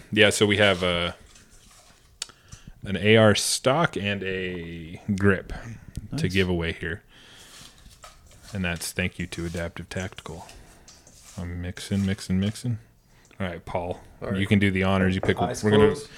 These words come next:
Speaker 2: Pick one.
Speaker 1: Sure. Yeah, we're gonna do two, but you can pick one first, and I'll read 'em
Speaker 2: All right.
Speaker 1: off.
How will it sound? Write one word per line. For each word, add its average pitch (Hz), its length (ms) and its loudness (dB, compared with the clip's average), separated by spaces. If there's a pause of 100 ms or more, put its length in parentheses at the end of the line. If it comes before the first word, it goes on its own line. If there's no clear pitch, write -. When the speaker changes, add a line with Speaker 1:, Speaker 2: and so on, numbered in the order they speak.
(100)
Speaker 2:
Pick 131 200 -2
one. 120 80 -2
Speaker 1:
Sure. 104 380 8
Yeah, 110 80 4
we're 110 120 6
gonna 113 140 8
do 104 200 2
two, 110 260 6
but 104 100 2
you 90 60 0
can - 80 -10
pick 98 160 2
one 95 220 0
first, 101 260 0
and 87 80 -4
I'll 87 60 -2
read 90 160 -2
'em 90 120 -4
Speaker 2:
All 95 60 -2
right. 98 80 -2
Speaker 1:
off. - 180 -12